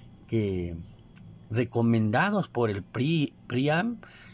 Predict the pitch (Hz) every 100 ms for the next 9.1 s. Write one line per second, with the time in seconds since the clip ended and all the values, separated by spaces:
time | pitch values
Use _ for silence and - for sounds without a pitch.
0 | - - 123 117 113 123 120 139 147 139
1 | 131 127 185 190 120 - 110 92 110 87
2 | 104 131 151 - 107 95 - 117 123 143
3 | 127 - - 131 139 113 98 98 127 143
4 | - 123 117 160 165 156 165 117 104 95
5 | 98 - 104 - 127 139 135 - - -
6 | - - - 113 110 110 104 110 131 135
7 | 131 139 143 135 156 208 - 117 107 104
8 | 98 120 - 160 165 160 196 180 131 127